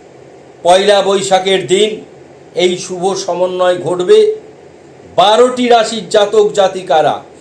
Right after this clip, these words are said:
বাকি যে চারটি রাশি বললাম না, সেই চারটি রাশি ব্যবসা ক্ষেত্রে অভূতপূর্ব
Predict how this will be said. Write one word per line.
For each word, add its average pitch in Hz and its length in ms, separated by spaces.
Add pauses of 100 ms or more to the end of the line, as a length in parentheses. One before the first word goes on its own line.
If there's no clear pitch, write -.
(260)
বাকি 208 320
যে 233 160
চারটি 220 400
রাশি 208 320
বললাম 190 480
না, 180 340 (560)
সেই 196 260
চারটি 180 460
রাশি 190 520 (720)
ব্যবসা 165 440
ক্ষেত্রে 160 580 (240)
অভূতপূর্ব 160 1040